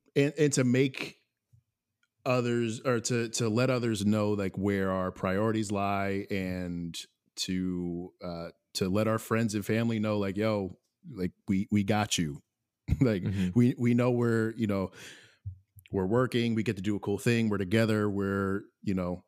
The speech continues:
Speaker 1: wh-, what we're doing is dope. There's no doubt about that. But, like, at the same time, there's something bigger than us happening, and that's important to us as well. And, like,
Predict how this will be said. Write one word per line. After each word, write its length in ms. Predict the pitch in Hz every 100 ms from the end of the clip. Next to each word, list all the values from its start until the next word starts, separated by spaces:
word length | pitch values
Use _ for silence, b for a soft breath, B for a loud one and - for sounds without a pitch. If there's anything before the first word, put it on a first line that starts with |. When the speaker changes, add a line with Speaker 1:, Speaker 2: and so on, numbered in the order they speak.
| _ _ _ -
Speaker 1:
wh-, 320 | 95 104 110
what 180 | 110 120
we're 100 | 123
doing 200 | 123 139
is 120 | 135
dope. 260 | 98 151 -
There's 160 | 101
no 80 | 113
doubt 220 | 107 117
about 300 | 107 95 92
that. 200 | 95 92
But, 120 | 92 98
like, 340 | 95 92 - _
at 120 | 110
the 80 | 107
same 220 | - 104
time, 260 | 101 110 101
there's 160 | 101 113
something 240 | 101 95
bigger 260 | 90 98 92
than 160 | 92
us 140 | 95 95
happening, 640 | 95 95 95 92 92 95
and 240 | 98 92 92
that's 140 | 92
important 400 | 92 - 98 92 -
to 120 | 95
us 240 | 98 -
as 180 | 101 92
well. 460 | 95 95 98 98 95
And, 220 | 92 95
like, 320 | 90 87 -